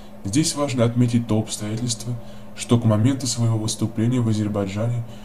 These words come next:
Кусама уже не являлась законной женой,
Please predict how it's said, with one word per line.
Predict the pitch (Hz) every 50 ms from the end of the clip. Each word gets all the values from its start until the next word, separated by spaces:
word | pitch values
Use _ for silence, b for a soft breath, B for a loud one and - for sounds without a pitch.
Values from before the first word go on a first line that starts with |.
| B B B - -
Кусама | 117 117 - - 175 165 160 147
уже | 127 139 135
не | 127 123 123
являлась | 120 110 107 113 120 127 139 131 117
законной | 117 120 117 - 120 120 117 110 98
женой, | 98 101 98 98 101 110 120 123